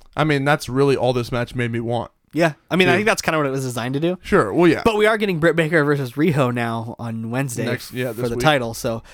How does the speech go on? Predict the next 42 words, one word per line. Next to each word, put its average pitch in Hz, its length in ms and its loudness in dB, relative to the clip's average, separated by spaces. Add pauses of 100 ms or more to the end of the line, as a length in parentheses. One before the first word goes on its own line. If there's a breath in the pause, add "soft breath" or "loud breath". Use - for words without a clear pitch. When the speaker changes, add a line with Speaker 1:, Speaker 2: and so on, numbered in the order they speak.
(160 loud breath)
Speaker 2:
I 131 60 -8
guess 139 220 -2
the 139 100 -4
win 123 240 -4
helped 120 340 -10
both 123 240 -2
ladies 120 340 -6
there. 156 300 2 (500 soft breath)
Um, 147 600 2 (200)
Speaker 1:
Two, 131 100 0
Speaker 2:
they 165 140 4
did. 196 160 4
Speaker 1:
two. 165 80 0
Speaker 2:
There 180 100 4
was 185 140 2
a 196 40 2
little 196 120 4
bit 202 100 4
of 185 80 0
fighting 190 360 -2
after 180 180 -4
the 190 60 -6
match 190 320 0
between 143 460 -2
Priestley 147 420 -4
Speaker 1:
Can 139 60 4
I 139 40 2
give 151 100 0
my 143 60 0
rating, 123 280 -2
please? 135 100 -4
Speaker 2:
and 131 80 -6
Baker. 151 260 -2
Yeah, 156 180 2
sorry. 139 200 -2
Speaker 1:
Thank 120 140 -6
you. - 80 -12 (100)
Two - 100 -2
and 139 80 -2
three 127 100 -2
quarters. 120 300 -4
Speaker 2:
Okay. 208 200 0